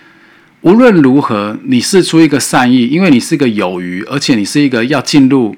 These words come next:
一个，怎么讲，文明的，呃，已开发的国家。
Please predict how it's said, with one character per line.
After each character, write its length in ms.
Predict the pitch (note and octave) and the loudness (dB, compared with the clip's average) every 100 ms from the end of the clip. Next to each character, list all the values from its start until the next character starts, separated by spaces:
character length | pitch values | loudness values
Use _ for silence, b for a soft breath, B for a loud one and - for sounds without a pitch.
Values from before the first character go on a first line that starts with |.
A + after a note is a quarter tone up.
| _ | _
一 100 | C#3+ | -6
个， 180 | B2+ A2+ | -4 -6
怎 160 | - F#2 | -8 -10
么 80 | |
讲， 300 | F#2+ - F#2 - _ b b b _ | -10 -10 -12 -14 _ b b b _
文 200 | A#2 B2+ | -4 0
明 380 | D#3 F3 B2 B2 | 4 6 6 4
的， 400 | B2 A#2 G#2 F#2+ _ _ - | 2 -2 -4 -8 _ _ -16
呃， 280 | G#2 G2 F#2+ _ _ _ _ - | -14 -14 -18 _ _ _ _ -6
已 140 | B2+ | -6
开 340 | G2+ D#3 D#3+ | -4 -2 0
发 200 | D3 D3 | 2 2
的 120 | C#3+ G#2+ | 0 -2
国 260 | G2 G2 | -4 -6
家。 340 | F#2+ G2+ F#2 | -4 -2 -2